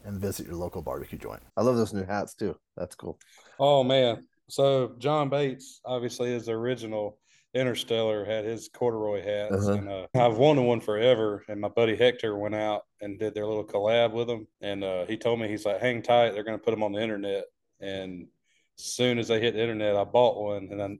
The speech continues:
Speaker 2: the girl that does mine, I was like, "Look, I need this hat." And we even did a Topo Chico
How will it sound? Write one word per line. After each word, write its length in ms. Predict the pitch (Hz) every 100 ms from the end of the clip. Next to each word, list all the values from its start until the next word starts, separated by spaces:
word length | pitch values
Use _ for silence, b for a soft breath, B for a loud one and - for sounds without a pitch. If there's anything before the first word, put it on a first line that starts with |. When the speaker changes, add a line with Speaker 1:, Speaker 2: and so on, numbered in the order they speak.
| _
Speaker 2:
the 80 | 113
girl 260 | 120 127 117
that 140 | 107
does 200 | 113 107
mine, 360 | 107 117 110 101
I 60 |
was 120 | 101
like, 120 | 101 98
"Look, 240 | 110 92 -
I 60 | 107
need 220 | 113 110
this 220 | 113 -
hat." 360 | 113 110 107 - _ _ _ _ _ _ _ -
And 100 | 104
we 160 | 135
even 160 | 135 123
did 160 | 127 117
a 160 | 104 -
Topo 340 | 131 127 113 107
Chico 600 | - 127 113 107 104